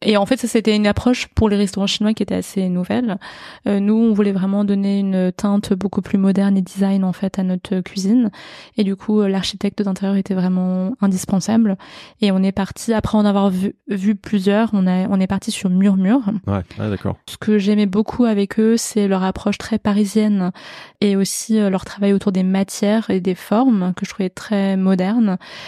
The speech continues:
Speaker 1: Et en fait, j'aurais dit, moi, je veux un local, euh, qui soit un espace-temps entre Paris et Shanghai.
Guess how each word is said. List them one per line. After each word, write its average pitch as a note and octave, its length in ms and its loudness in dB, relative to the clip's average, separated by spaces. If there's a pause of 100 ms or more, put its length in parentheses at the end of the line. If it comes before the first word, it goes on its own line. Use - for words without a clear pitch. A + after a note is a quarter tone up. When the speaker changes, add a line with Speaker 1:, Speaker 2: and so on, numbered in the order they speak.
(180)
Speaker 1:
Et G#3+ 60 2
en F#3+ 80 2
fait, A3+ 100 0
j'aurais F#3+ 280 0
dit, G#3+ 180 -2
moi, G#3 120 0
je G3 120 -6
veux G3 80 -4
un F#3 140 -2
local, G3+ 480 0
euh, F3+ 400 2
qui - 180 -4
soit G3 160 -4
un G3 160 0
espace-temps G#3 800 0
entre G#3 480 2 (340)
Paris G#3+ 320 2
et G3+ 60 4
Shanghai. F#3 560 -2